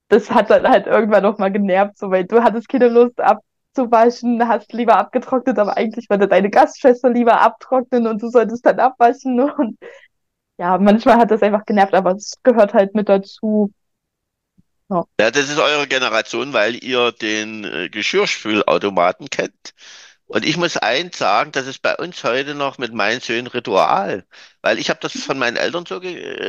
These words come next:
Speaker 2: äh, kennengelernt und das Abwaschen war immer eine Zeit, wo wir uns unterhalten haben.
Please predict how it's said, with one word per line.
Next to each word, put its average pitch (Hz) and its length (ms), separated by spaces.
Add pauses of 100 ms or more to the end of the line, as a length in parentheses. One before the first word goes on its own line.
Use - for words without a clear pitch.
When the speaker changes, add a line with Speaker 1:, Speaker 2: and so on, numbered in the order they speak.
(120)
Speaker 2:
äh, 139 40
kennengelernt 156 920
und 131 640
das 117 160
Abwaschen 151 600
war 113 240
immer 185 260
eine 160 200
Zeit, 117 460
wo 123 120
wir 127 100
uns 90 160
unterhalten 123 580
haben. 76 340